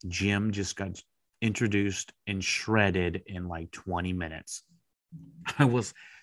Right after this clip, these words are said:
so pissed that Jim got shredded, but I was like, "Oh, Jesus. Well, at least we still got, you know, uh, you know, Captain Rambo and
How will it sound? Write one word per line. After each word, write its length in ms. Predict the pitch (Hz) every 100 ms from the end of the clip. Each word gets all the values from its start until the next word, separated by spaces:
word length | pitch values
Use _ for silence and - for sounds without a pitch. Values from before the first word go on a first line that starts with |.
| -
so 440 | - - 117 117
pissed 560 | 92 87 117 95 - - - - - -
that 180 | 98 95 - -
Jim 360 | 104 101 101 104
got 200 | 92 92
shredded, 540 | - - 92 82 80 - - - -
but 120 | - 92
I 120 | 92
was 140 | 92
like, 220 | 87 82
"Oh, 260 | 95 95 87
Jesus. 680 | 80 - 95 95 85 82 -
Well, 300 | 92 90 82 - - - _ -
at 140 | 92
least 280 | 117 131 -
we 80 | 113
still 260 | - 104
got, 300 | 95 95 90
you 80 | 98
know, 300 | 92 90 87 - - - -
uh, 500 | 92 87 87 85 85 87 _ _ -
you 100 | 101
know, 120 | 90
Captain 440 | - 101 95 95
Rambo 680 | 90 95 95 92 92 92 92 95
and 460 | 92 87 87 85